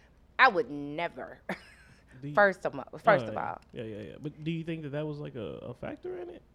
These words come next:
Speaker 2: 'Cause it sounds like the, the appearance was the, the straw that broke the camel's back.
Speaker 1: What? Which one? The appearance was?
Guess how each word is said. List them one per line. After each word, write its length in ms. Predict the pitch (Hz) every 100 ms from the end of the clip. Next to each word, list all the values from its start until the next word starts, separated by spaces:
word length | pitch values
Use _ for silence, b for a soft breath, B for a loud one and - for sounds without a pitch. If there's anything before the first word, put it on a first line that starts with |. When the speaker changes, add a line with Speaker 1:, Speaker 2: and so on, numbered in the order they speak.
| _
Speaker 2:
'Cause 120 | 170
it 80 | 160
sounds 380 | 156 233 453 247
like 200 | 196 180
the, 320 | 165 160 151
the 180 | 143 156
appearance 720 | 147 143 190 202 165 147 - - -
was 360 | - 147 151 135
the, 460 | 127 127 120 113 - - -
the 120 | 131
straw 260 | 131 151 147
that 80 | 131
broke 200 | 151 143
the 80 | 139
camel's 320 | 147 131 120
back. 300 | 147 180 - -
Speaker 1:
What? 300 | - 247 214
Which 160 | - 226
one? 140 | 214
The 140 | 170 170
appearance 420 | 165 262 285 285
was? 300 | 285 285 277